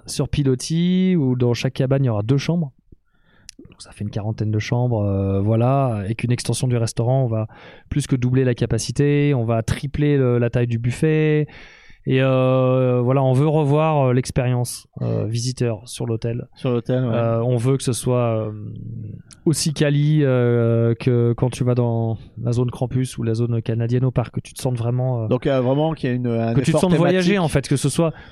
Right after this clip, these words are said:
Speaker 1: que dès que tu gardes ta voiture, euh, même que tu franchisses l'entrée, euh, des parkings, que tu dises, ah, ça y est, je, je suis arrivé, je
Speaker 2: Une
Speaker 1: suis en vacances, je suis en
Speaker 2: amélioration du
Speaker 1: week-end,
Speaker 2: thème,
Speaker 1: quoi.
Speaker 2: finalement, alors.
Speaker 1: Ouais, en thème, ambiance, tout. En fait, l'ambiance, c'est hyper important.
Speaker 2: Bon,
Speaker 1: Tu
Speaker 2: bah,
Speaker 1: vois,
Speaker 2: j'ai hâte
Speaker 1: faut
Speaker 2: de, j'ai hâte de voir ça, hein.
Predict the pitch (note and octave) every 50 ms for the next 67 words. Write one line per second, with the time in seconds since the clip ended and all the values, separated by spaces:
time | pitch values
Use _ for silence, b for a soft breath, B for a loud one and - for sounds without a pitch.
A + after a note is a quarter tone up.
0 | B B - - D3 C3 C3 F3+ E3+ - - D#3 D3 D#3+ C#3+ - - C#3+ C3+ C#3
1 | C3+ - D#3+ D#3+ D3 C3+ B2 A#2+ A#2+ A#2 A2+ A2+ A2+ A2+ A2+ A2+ A2+ A2+ A2+ B2+
2 | C#3 C#3+ C3+ B2+ A#2 - A2+ - - B2+ B2 - C#3 B2 - - B2 - - -
3 | B2+ B2 A#2 A2+ A2+ A2+ A2+ A2+ - A#2 - D#3 - C#3+ C3+ - A2+ - B2 A#2
4 | A2+ A2+ G#2+ G#2+ - - A2+ G#2+ G2 - - - G2+ - - A#2 A2 A2+ A#2 C3
5 | C3 C#3 D3+ D#3+ E3 E3+ E3+ - D3 D#3+ E3 C#3+ A#2+ F#3 E3+ D#3 E3 C#3 B2 F#3+
6 | E3+ D#3+ C#3+ - C#3+ C3 C3 B2 B2 A#2+ A2+ A2 G#2+ A2+ A2+ G#2 G2 G2+ B2 B
7 | B B B B B B B - D3+ E3+ A3+ C#4 D4 - D4 C#4+ C4+ B3 G3+ D#3+
8 | D3 C#3+ D3 D#3+ D#3+ - - F#3 G3 G3 F#3 F3 E3 D#3 D3+ F3 F3+ F#3 F3 -
9 | - - G3 F#3 E3+ D3+ - G3 F#3+ - E3+ D#3+ D3 F3 F3 - - - A#2 -
10 | C3 A#2+ A#2+ A#2+ A#2+ - - B2 - _ _ - G#3 F#3 D3 B2 C3 C3 A2+ A2
11 | B2+ A#2 A2 G#2+ G#2+ G#2+ G#2+ G#2+ A#2+ B2+ C3+ B2+ A#2+ A2+ G#2+ G#2 A#2 - - G2+
12 | B2+ D#3+